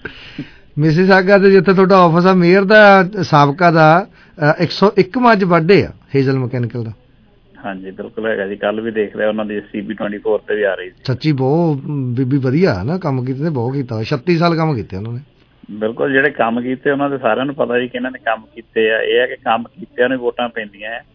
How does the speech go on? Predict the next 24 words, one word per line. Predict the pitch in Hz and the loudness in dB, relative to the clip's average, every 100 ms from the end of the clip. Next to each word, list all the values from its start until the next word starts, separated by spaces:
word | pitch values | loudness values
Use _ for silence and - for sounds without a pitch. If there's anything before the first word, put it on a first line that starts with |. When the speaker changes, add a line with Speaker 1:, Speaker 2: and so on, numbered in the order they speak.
| 123 | -12
Speaker 1:
ਹੂੰ। | 110 117 151 175 180 180 | -8 -6 -4 -2 -2 -2
Speaker 2:
ਤੇ | 175 170 | -2 -2
ਜੇ | 165 165 | -2 0
ਕੰਮ | 156 120 120 | 0 -2 -2
ਨਾ | 117 120 | -4 -4
ਕਰੋਗੇ | 123 131 135 | -4 -4 -2
ਤੇ | 135 | -2
ਵੋਟਾਂ | 117 110 117 | -2 -2 -2
ਕਿੱਥੋਂ | 117 117 117 | -4 -6 -6
ਪੈਣੀਆਂ | 120 117 117 117 110 | -4 -4 -6 -8 -10
ਆ? | 110 _ - | -14 _ 0
Speaker 1:
ਫਿਰ, | 160 147 127 | 0 0 0
ਫਿਰ | 180 | 2
Speaker 2:
ਤੇ | 156 | 4
Speaker 1:
ਗੋਡੇ | 165 175 | 4 4
ਘੁੱਟੀ | 190 190 175 | 4 4 4
ਜਾਓ, | 175 170 | 6 6
ਸੁੱਖੀ | 160 165 180 | 4 0 0
ਰੰਧਾਵੇ | 180 185 202 165 | 2 2 2 2
ਵਾਂਗ | 180 | 0
ਕਿਸੇ | 196 180 | 0 0
ਨਾ | 170 | 0
ਕਿਸੇ | 160 160 | 2 2
ਦੇ। | 151 | 0